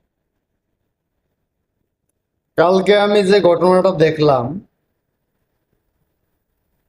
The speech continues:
আপনাদেরকে ঘটনাটা আমি একটু দেখাতে চাই। ঘটনাটা আপনারা দেখবেন এবং কমেন্টের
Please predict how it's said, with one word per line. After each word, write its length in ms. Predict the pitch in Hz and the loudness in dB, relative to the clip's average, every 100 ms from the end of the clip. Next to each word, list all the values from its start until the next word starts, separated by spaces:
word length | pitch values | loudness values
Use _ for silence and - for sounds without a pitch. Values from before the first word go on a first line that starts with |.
| _ _ _ _ _ _ _ _ 131 | _ _ _ _ _ _ _ _ -6
আপনাদেরকে 580 | 131 143 147 143 151 151 147 | -4 0 0 0 0 0 0
ঘটনাটা 420 | 139 139 139 135 135 | -2 -2 -2 0 -2
আমি 100 | 127 123 | -2 -6
একটু 160 | 123 123 117 | -8 -8 -6
দেখাতে 380 | 117 123 113 110 | -6 -6 -10 -12
চাই। 160 | - - - _ _ _ _ _ _ _ _ _ _ _ _ _ _ _ _ _ _ _ _ _ _ _ _ _ | -14 -16 -18 _ _ _ _ _ _ _ _ _ _ _ _ _ _ _ _ _ _ _ _ _ _ _ _ _
ঘটনাটা 520 | - 127 127 135 131 135 | -6 -6 -4 -2 0 0
আপনারা 280 | 135 139 139 135 123 | 0 -2 -2 -2 0
দেখবেন 420 | 147 147 139 165 190 226 226 _ _ _ _ _ _ _ _ _ _ _ - | 0 0 0 0 -2 -6 -14 _ _ _ _ _ _ _ _ _ _ _ -2
এবং 340 | 151 175 190 - - - _ _ _ _ _ _ _ _ _ _ _ - | 0 2 2 0 -6 -14 _ _ _ _ _ _ _ _ _ _ _ -6
কমেন্টের 480 | 139 147 147 147 | -2 -2 -2 -2